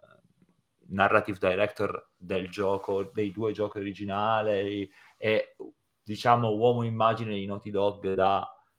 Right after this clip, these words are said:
Uncharted in avanti, eh, questi coinvolgimenti sicuramente hanno un po' fugato i miei pregiudizi che c'erano, e c'erano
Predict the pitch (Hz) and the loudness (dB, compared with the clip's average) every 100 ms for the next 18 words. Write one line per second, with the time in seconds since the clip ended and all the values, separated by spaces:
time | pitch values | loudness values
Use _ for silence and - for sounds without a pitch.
0 | _ - 101 - 101 - 98 92 104 110 | _ -8 -8 0 -2 -2 -10 -6 -4 -2
1 | 92 95 101 107 107 107 - _ _ _ | -2 -4 -8 -8 -6 -8 -12 _ _ _
2 | _ _ - 50 50 50 - - - 135 | _ _ -8 -6 -6 -8 -12 -18 -2 0
3 | 123 131 120 - 123 120 120 120 113 120 | 0 -4 -4 -2 -2 2 2 2 0 -4
4 | 123 131 127 117 117 117 110 107 104 98 | 0 0 0 -4 -6 -8 -6 -6 -6 -8
5 | _ _ _ - 113 110 107 107 117 120 | _ _ _ -12 -6 -2 0 -2 -4 0
6 | 107 107 104 101 104 - 104 101 101 98 | 0 -2 -8 -6 -8 -6 -6 0 0 0
7 | 101 101 101 95 101 101 98 98 113 139 | -4 -8 -8 -10 -10 -8 -10 -10 -4 -4
8 | 135 110 104 101 98 92 - - 95 - | -2 0 0 -2 -8 -12 -18 -20 -18 -10
9 | 107 104 101 101 101 101 98 | -6 -6 -6 -8 -8 -10 -14